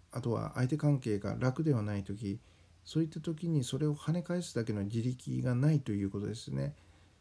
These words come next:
富士ステークスの時に僕は狙ったのは、まあ、スミヨン騎手がいいタイミングで乗ってて、まあ、相手関係とか、まあ、いろいろイメージしたら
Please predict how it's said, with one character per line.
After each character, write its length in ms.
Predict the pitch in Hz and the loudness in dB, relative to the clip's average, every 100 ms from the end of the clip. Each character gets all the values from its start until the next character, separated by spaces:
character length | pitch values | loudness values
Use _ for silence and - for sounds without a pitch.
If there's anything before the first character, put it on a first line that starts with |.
| - - - | -20 -20 -8
富 80 | 143 | -2
士 140 | 147 185 | 0 0
ス 140 | - | -2
テ 140 | 202 | 0
ー 60 | 196 | 0
ク 80 | 196 | 0
ス 120 | 156 | 2
の 100 | 131 | 2
時 260 | 120 - 117 | 2 -2 -2
に 240 | 110 117 - 135 | -2 -6 -10 -8
僕 280 | 123 - | -6 -2
は 80 | 123 | -2
狙 260 | 113 117 127 | 0 0 -2
っ 100 | 127 | -2
た 120 | 143 | -2
の 160 | 123 120 | 0 0
は、 180 | 117 | -2
ま 140 | 113 117 | -2 -4
あ、 40 | |
ス 140 | 120 147 | 0 2
ミ 120 | 127 | 2
ヨ 60 | |
ン 60 | 117 | 0
騎 140 | - | -2
手 80 | - | -6
が 320 | 110 107 110 - _ _ - - - | -4 -4 -6 -10 _ _ -20 -14 -2
い 100 | 131 | 0
い 40 | |
タ 120 | 123 117 | 4 2
イ 60 | |
ミ 140 | 113 107 | 2 0
ン 20 | |
グ 100 | 107 | -2
で 100 | 110 | -2
乗 180 | 107 107 | -2 -2
っ 40 | |
て 140 | 120 | -2
て、 300 | 113 113 107 120 147 _ - 156 | 0 0 0 -4 -8 _ -20 -8
ま 160 | 139 | -4
あ、 40 | 113 | -2
相 120 | 113 | 0
手 100 | 120 | -2
関 220 | 117 113 | 0 0
係 180 | 110 107 | 0 -2
と 120 | 110 | -2
か、 440 | - 104 104 107 110 | -4 -4 -4 -4 -4
ま 160 | 110 113 | -4 -2
あ、 20 | |
い 120 | 110 | 0
ろ 120 | 113 | 0
い 40 | 110 | 0
ろ 100 | 110 | 2
イ 120 | 117 | 2
メ 120 | 123 | 2
ー 60 | 113 | 0
ジ 120 | 120 | -2
し 100 | - | -4
た 100 | 104 | -4
ら 260 | 107 110 | -4 -6